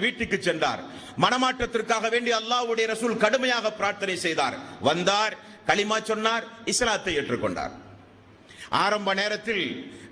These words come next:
ரசூலுல்லாஹி ஸல்லல்லாஹு அலைஹி வஸல்லம் அவர்கள் அர்க்கம் என்று சொல்லப்படுகிற ஒரு நபித்தோழருடைய வீட்டில் தன்னுடைய, தன்னை சார்ந்த சஹாபாக்களோடு மெல்ல மெல்ல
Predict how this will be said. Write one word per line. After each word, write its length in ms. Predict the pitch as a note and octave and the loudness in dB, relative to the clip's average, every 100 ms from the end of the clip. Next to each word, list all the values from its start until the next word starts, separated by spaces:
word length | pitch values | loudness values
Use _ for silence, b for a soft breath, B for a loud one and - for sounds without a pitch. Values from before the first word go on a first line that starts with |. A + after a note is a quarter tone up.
| D3+ | -2
ரசூலுல்லாஹி 500 | D#3+ G#3+ A3 A3 G#3+ G#3 | 4 4 4 2 0 -2
ஸல்லல்லாஹு 460 | G#3+ A3+ A3 A3 A3 | -2 0 2 0 0
அலைஹி 160 | G#3+ G#3 | 0 0
வஸல்லம் 320 | G#3 A#3 A3+ | 0 0 2
அவர்கள் 320 | A3 D#3 A#2+ F2+ - - B B B B - F#3 | 0 -2 -6 -8 -12 -16 B B B B 0 0
அர்க்கம் 380 | G#3+ G#3+ A#3+ A3 | 0 0 2 2
என்று 140 | G#3 G3+ | 0 -2
சொல்லப்படுகிற 520 | G3 A#3 A3+ G#3 G3 G3 | 0 0 0 0 2 0
ஒரு 60 | F3+ | 0
நபித்தோழருடைய 680 | F#3+ A#3+ - G#3+ G3+ G3 F#3 F3 | 0 0 0 0 0 0 0 0
வீட்டில் 320 | F#3+ D#3+ G#2+ F2 - - - | 0 -2 -2 -8 -12 -16 0
தன்னுடைய, 340 | D3 G3 G3+ G3 F#3+ | 2 4 2 2 0
தன்னை 200 | F#3+ G#3+ G#3+ G#3 | 0 0 0 0
சார்ந்த 340 | G#3+ A3 G#3 E3 - G#2+ G#2 | 0 0 -2 -2 -6 -14 -4
சஹாபாக்களோடு 840 | D3 F3 A#3 A3+ G#3+ A3 A3+ A3+ G3 A2 - C3+ | 0 2 2 2 -2 0 0 2 0 -2 -2 0
மெல்ல 280 | F#3+ A3+ A3+ | 2 2 2
மெல்ல 180 | A3+ | 2